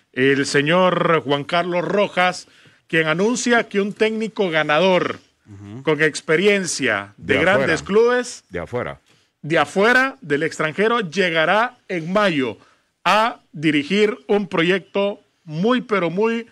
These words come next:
Speaker 1: bien planteado por parte de la dirigencia del Saprissa. ¿Les parece?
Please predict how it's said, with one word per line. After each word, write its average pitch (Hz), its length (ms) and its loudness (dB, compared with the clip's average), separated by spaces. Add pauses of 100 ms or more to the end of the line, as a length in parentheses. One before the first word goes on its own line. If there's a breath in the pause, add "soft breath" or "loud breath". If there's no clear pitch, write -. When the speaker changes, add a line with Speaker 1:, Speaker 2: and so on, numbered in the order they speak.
(140)
Speaker 1:
bien 196 320 0
planteado 180 540 0
por 139 180 -4
parte 175 280 -2
de 160 40 -6
la 147 80 -4
dirigencia 156 460 -6
del 139 100 -4
Saprissa. 131 540 -6 (400 soft breath)
¿Les 156 160 0
parece? 233 500 2